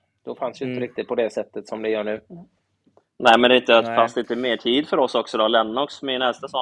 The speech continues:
Speaker 3: han är sex år. De hade ju träning två gånger i veckan. Han är sex år,
Speaker 2: Mm.
Speaker 3: liksom.
Speaker 1: Mm.
Speaker 3: Och
Speaker 1: Ja.
Speaker 3: så ska han kanske prova något
Speaker 1: Nej,
Speaker 3: annat
Speaker 1: det
Speaker 3: sen, och så är det den veckodagen, och så är det det, och så.
Speaker 1: Ja,
Speaker 2: Hur
Speaker 1: det
Speaker 2: många
Speaker 1: är ju
Speaker 2: träningar
Speaker 1: nästan
Speaker 2: i veckan
Speaker 1: någonting
Speaker 2: hade du
Speaker 1: varje
Speaker 2: då?
Speaker 1: dag, liksom.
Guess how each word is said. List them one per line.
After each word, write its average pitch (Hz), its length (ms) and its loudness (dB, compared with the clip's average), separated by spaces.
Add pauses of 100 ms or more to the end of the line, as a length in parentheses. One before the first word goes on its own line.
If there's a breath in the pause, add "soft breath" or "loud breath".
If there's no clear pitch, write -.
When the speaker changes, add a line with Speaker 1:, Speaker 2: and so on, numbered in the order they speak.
Speaker 3:
han 120 80 -4
är 123 40 -10
sex - 360 -10
år. 120 120 -6
De 131 120 -10
hade 131 160 -6
ju 135 80 -4
träning 127 340 -4
två 113 260 -4
gånger 113 120 -8
i 127 40 -4
veckan. 131 380 -10 (1300)
Han 131 100 -12
är 123 40 -8
sex - 380 -6
år, 120 80 -2
Speaker 2:
Mm. 147 60 0
Speaker 3:
liksom. 160 260 -4
Speaker 1:
Mm. 110 200 -8
Speaker 3:
Och 104 40 -14 (1300)
Speaker 1:
Ja. 117 120 2
Speaker 3:
så 117 100 -2
ska 139 140 0
han 143 140 4
kanske 143 260 4
prova 151 220 4
något 143 140 6
Speaker 1:
Nej, 131 160 8
Speaker 3:
annat 131 140 4
Speaker 1:
det 131 60 2
Speaker 3:
sen, 113 240 0
och 113 120 -4
så 131 80 -4
är 127 120 2
det 131 80 -2
den 120 220 -4
veckodagen, 104 480 -6
och 104 100 -12
så 117 100 -8
är 123 80 -4
det 127 80 -6
det, 104 260 0
och 101 80 -10
så. 104 160 -14 (1600)
Speaker 1:
Ja, 151 140 8
Speaker 2:
Hur 147 60 10
Speaker 1:
det 143 60 6
Speaker 2:
många 151 60 4
Speaker 1:
är 147 40 2
ju 139 60 0
Speaker 2:
träningar 151 140 2
Speaker 1:
nästan 151 200 0
Speaker 2:
i 151 40 -2
veckan - 60 -2
Speaker 1:
någonting 139 260 -2
Speaker 2:
hade 139 100 -4
du - 20 -4
Speaker 1:
varje 123 340 0
Speaker 2:
då? 101 180 -6
Speaker 1:
dag, 120 100 -6
liksom. 120 300 -8